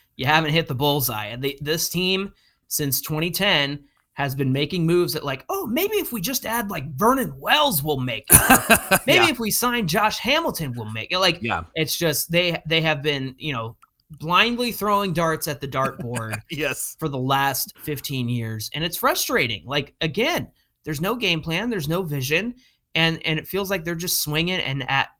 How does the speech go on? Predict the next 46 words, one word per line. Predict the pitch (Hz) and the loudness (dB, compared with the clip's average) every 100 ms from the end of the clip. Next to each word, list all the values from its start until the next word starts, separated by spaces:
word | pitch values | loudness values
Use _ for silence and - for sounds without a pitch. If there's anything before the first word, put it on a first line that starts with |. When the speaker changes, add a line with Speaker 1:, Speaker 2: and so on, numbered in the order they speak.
| - | -6
Speaker 1:
anything | 156 190 196 165 | -2 -2 0 0
and | 143 | 0
everything, | 175 302 - 110 117 - | 0 -2 -4 -6 -6 -6
and | 131 123 117 | -4 -4 -4
it's, | 127 113 - | -10 -10 -10
it's | 131 - | -8 0
not | 156 156 - | 4 2 0
fun | 120 95 82 _ - | -6 -6 -10 _ -4
in | 120 | 0
Speaker 2:
Yeah. | 101 | 0
Speaker 1:
my | - - | -4 -20
mind. | 87 _ _ | _ _ _
Yeah. | - - - - _ - | -18 -18 -20 -20 _ 4
Speaker 2:
All | 139 | 4
right, | 123 | 6
Johnny, | 127 120 | 4 4
last | 131 143 - | 6 6 6
question. | 131 - 120 101 | 2 0 -2 0
My | 135 160 | 4 6
mind | 151 156 139 | 6 4 2
will | |
change | - 147 156 139 | -2 0 0 2
about | 139 123 | 2 2
Artie | 113 139 165 165 | 4 4 4 -2
when | 123 120 | -4 -4
he | 120 139 | -4 -2
does | 135 135 147 | 2 2 2
blank. | 101 104 82 - - _ _ _ 104 | -4 -8 -12 -16 -20 _ _ _ -14
Speaker 1:
Ooh, | 107 110 110 107 104 98 95 92 90 | -10 -8 -6 -6 -8 -10 -12 -14 -12
that's | 101 101 - | -12 -8 -8
good. | 107 104 95 92 | -6 -6 -8 -8
When, | 104 101 104 | -6 -6 -4
uh, | 101 98 - - - _ _ | -2 -2 -6 -16 -20 _ _
I | 107 | -4
don't | 131 | -2
know, | 101 110 - _ - - _ | -2 -4 -8 _ -20 -20 _
treats, | - 113 - - | -4 0 0 0
treats | - 110 - | -4 -4 -4
employees | 107 113 110 113 - | -4 -4 -2 -2 -4
fairly, | 110 110 117 120 120 | -4 -4 -2 0 -2
treats | - 110 104 | -2 -4 -4
minor | 107 120 | -2 2
leaguers | 120 117 117 113 | 4 4 2 0
fairly, | - 113 117 117 117 117 117 117 | 0 0 2 2 2 2 2 0
Speaker 2:
<laughs> | |
Speaker 1:
uh, | 110 107 | 0 -2